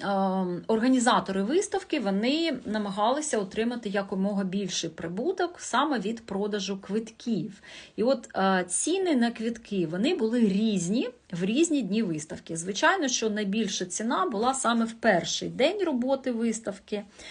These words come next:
Вона складала, зараз я вам скажу, два, два рублі і десять копійок.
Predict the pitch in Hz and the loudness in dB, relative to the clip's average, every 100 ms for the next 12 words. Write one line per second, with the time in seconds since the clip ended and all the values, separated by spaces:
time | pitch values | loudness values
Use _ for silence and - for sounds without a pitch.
0 | - - - 202 247 285 - 202 202 175 | -16 -16 -4 2 4 2 0 -2 -2 2
1 | 240 311 302 294 302 - - - - 175 | 4 4 6 4 2 -16 -20 -20 -16 -10
2 | 170 208 190 180 - 185 175 - 180 175 | -2 0 2 0 -2 -4 -4 -6 -6 -2
3 | 247 370 - - - 180 175 247 285 - | 0 -2 -4 -20 -12 -6 2 4 4 2
4 | 170 185 240 240 202 196 269 359 - 175 | -2 4 4 4 0 0 2 2 2 -2
5 | 175 214 226 202 - 214 196 - 220 160 | 0 0 0 -6 -8 -10 -10 -6 -4 -4
6 | 151 - - | -6 -8 -20